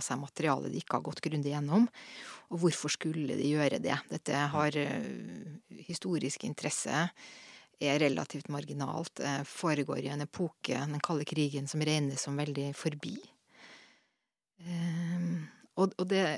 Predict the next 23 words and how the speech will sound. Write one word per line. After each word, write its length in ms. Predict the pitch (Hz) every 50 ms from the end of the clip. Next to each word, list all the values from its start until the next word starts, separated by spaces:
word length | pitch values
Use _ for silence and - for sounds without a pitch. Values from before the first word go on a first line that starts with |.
| -
det 260 | - - - 175 185
er 20 | 185
samme 460 | - - - 202 196 190 165 151 165
grunn 520 | 160 185 165 170 175 180 190 196 202 208 196 - - _ _
som 320 | - - - 202 185 180 -
at 360 | - 160 - _ - - - -
det 100 | 170 180
har 120 | 180 170
også 180 | 170 - - 160
vært 140 | 180 -
veldig 240 | - 190 185 151 147
vanskelig 560 | 156 165 160 165 160 156 - - - - 147
i 80 | 151 160
Norge 480 | 160 160 160 156 151 139 139 135 131 131
å 80 | 139
få, 260 | 143 - - 156 147 147 143
eh, 420 | - - - 80 82 82 160 160 160 -
P 100 | - -
S 220 | 156 143 - - -
T, 180 | - - 151 139 151 160
altså 340 | 196 208 - 170 156 156 160
den 120 | 165 156 160
norske 320 | 165 - - - - -